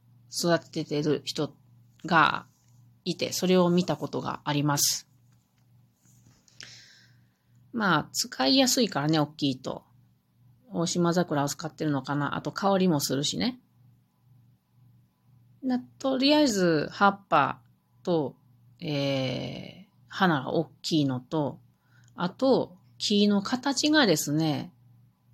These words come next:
風、海岸の風に勝つように、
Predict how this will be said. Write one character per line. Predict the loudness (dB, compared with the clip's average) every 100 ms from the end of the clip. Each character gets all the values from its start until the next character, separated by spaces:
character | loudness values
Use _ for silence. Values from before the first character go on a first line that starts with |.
| _ _
風、 | -2 0 2 4 2 0 _ -10
海 | 0 4 4 2
岸 | -2 -4 0 4 4
の | 2
風 | 2 0 2
に | 4 2 0
勝 | -4 -6
つ | -2 2
よ | 6 6 4
う |
に、 | 0 0 -2